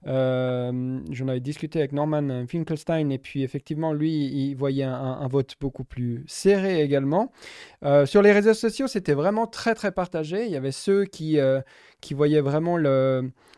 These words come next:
euh, la victoire à travers, euh, la reconnaissance, notamment quand la, la présidente a re-, euh, repris les déclarations génocidaires des, des leaders,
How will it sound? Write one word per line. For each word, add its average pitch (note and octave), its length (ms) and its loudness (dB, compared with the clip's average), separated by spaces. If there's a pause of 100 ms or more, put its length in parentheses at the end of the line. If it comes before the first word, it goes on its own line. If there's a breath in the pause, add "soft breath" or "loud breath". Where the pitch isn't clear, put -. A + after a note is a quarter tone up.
(140)
euh, C3 920 -2
la C#3 160 4
victoire G#3+ 720 4
à D3 80 -2
travers, D#3+ 540 0
euh, C3+ 380 4
la C3 120 -2
reconnaissance, F3+ 680 0
notamment E3 380 0
quand D#3+ 260 -4
la, C3+ 320 2
la C3+ 120 0
présidente F3 760 0 (500 loud breath)
a C#3 560 2
re-, C#3+ 360 2
euh, C3 440 4
repris F3+ 560 4
les C#3+ 160 4
déclarations F3 640 2
génocidaires D#3 880 4
des, B2+ 260 0
des B2+ 160 -4
leaders, D3 520 2